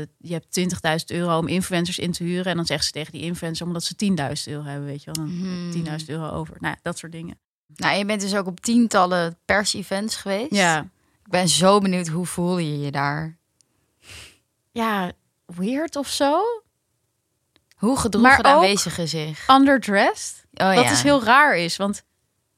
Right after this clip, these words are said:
Speaker 1: eigenlijk vind ik het dus heel, heel weird om, zeg maar, op dinsdag om tien uur 's ochtends in het conservatoriumhotel binnen te komen op, zeg maar, Louboutins en met hele, heel veel make-up en gewoon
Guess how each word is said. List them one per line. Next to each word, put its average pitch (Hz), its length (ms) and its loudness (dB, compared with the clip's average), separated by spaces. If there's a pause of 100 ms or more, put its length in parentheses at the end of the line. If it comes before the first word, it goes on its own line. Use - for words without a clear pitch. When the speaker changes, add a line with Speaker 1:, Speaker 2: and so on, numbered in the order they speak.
(560)
Speaker 1:
eigenlijk 277 420 2
vind 247 160 0
ik 226 80 -2
het 214 100 -6
dus 208 160 -2
heel, 208 340 2
heel 220 440 2
weird 220 380 0
om, 214 200 -2
zeg 208 160 -2
maar, 220 140 -2
op 190 140 -6
dinsdag 208 580 -2 (100)
om 185 220 -4
tien 214 200 -2
uur 190 120 0
's - 100 -8
ochtends 185 560 -6
in 196 120 -4
het 190 120 -6
conservatoriumhotel 190 920 -6
binnen 180 220 -4
te - 80 -20
komen 175 380 -4
op, 175 160 -10 (280)
zeg 196 160 -12
maar, 175 200 -8
Louboutins 175 600 -6
en - 100 -10
met 175 140 -8
hele, 180 420 -8
heel 180 200 -8
veel 185 140 -12
make-up 175 460 -8
en 175 160 -8
gewoon 180 380 -10